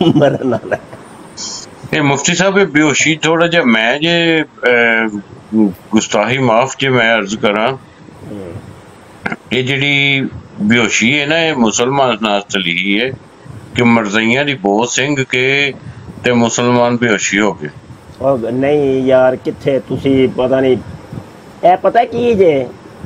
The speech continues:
Speaker 1: ਇਹ ਭਾਜੀ,
Speaker 2: ਜੀ।
Speaker 1: ਜਦੋਂ ਉਹਨੇ ਰਜੂਲੀਅਤ ਦੀ ਤਾਕਤ ਦਾ ਇਜ਼ਹਾਰ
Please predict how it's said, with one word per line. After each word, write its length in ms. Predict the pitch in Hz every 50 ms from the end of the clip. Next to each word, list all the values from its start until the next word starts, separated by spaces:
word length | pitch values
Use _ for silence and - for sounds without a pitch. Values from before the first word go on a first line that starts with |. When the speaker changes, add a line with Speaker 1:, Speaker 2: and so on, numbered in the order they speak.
| - -
Speaker 1:
ਇਹ 100 | - 185
ਭਾਜੀ, 420 | 185 - 196 180 170 165 165 190 214
Speaker 2:
ਜੀ। 140 | 185 190 185
Speaker 1:
ਜਦੋਂ 180 | 160 202 202
ਉਹਨੇ 440 | 196 196 196 196 196 190 185 180 175 165 151 - - - - - - - - - - - - -
ਰਜੂਲੀਅਤ 500 | 143 156 131 156 151 156 160 165 185 180
ਦੀ 100 | 165 196
ਤਾਕਤ 320 | - - 165 151 - -
ਦਾ 160 | 165 156 175
ਇਜ਼ਹਾਰ 540 | 180 180 156 156 160 147 131 117 117 135 151